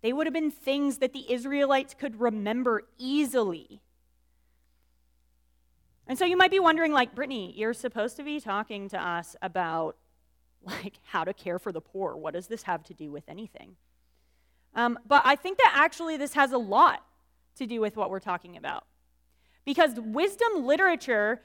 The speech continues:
is something that helps us point ourselves towards God so that we can live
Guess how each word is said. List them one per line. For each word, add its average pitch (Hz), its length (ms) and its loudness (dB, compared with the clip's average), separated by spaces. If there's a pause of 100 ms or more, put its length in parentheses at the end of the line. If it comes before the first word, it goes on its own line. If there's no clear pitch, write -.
(140)
is 254 100 -4
something 330 320 0
that 330 200 0
helps 330 460 2
us 240 300 4 (200)
point 349 420 0
ourselves 269 600 2
towards 302 480 0
God 254 440 4
so 311 120 -6
that 277 140 0
we 269 100 -6
can 262 240 -6
live 262 320 -2